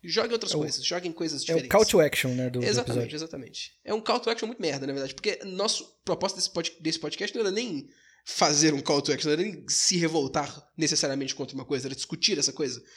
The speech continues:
Speaker 1: Mas eu estou falando aqui, jogue outras coisas, jogue jogos independentes e, se possível, apoie as pessoas que fazem jogos independentes.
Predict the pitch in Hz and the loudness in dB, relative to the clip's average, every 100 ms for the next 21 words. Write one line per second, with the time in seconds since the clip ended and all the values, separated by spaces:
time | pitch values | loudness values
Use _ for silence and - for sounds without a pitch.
0 | - - 175 175 208 214 202 185 - - | -20 -2 2 2 2 -2 -2 -4 -2 -2
1 | 480 480 453 370 240 185 143 - - 156 | 0 -2 -4 -2 0 0 0 -4 -4 0
2 | 214 240 202 208 156 - - 170 196 170 | 0 0 -2 -2 -2 0 0 0 -2 -2
3 | 185 180 156 135 131 - _ _ _ - | -2 0 -2 -4 -12 -20 _ _ _ -4
4 | - 190 254 240 220 185 202 175 131 - | -2 0 0 4 4 4 4 2 2 -2
5 | 151 147 - 143 135 135 131 123 120 - | -4 -4 -4 -6 -6 -8 -10 -14 -16 -14
6 | - - | -12 -12